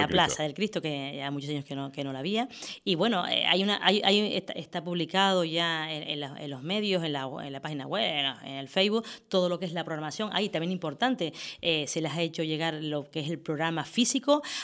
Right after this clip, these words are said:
Speaker 2: a todos los vecinos y vecinas, puerta a puerta. Eh, Correos, pues, eh, ha hecho ese trabajo,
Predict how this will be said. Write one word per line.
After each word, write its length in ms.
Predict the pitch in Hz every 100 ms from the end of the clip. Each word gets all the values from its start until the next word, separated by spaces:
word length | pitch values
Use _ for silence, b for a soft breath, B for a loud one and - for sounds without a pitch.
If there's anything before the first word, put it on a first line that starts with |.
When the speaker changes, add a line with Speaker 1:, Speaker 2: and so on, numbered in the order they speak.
| B
Speaker 2:
a 220 | 160 160
todos 300 | 220 233 247
los 100 | 214
vecinos 360 | 180 - 190 196
y 60 |
vecinas, 400 | 190 175 262 214 143
puerta 320 | 190 190 170
a 80 | 156
puerta. 400 | 233 180 135 123 B B
Eh, 140 | 139 135
Correos, 440 | 143 139 160 180
pues, 280 | 170 143 -
eh, 480 | 147 135 - - -
ha 60 | 143
hecho 140 | 147 147
ese 100 | 151
trabajo, 420 | 156 190 202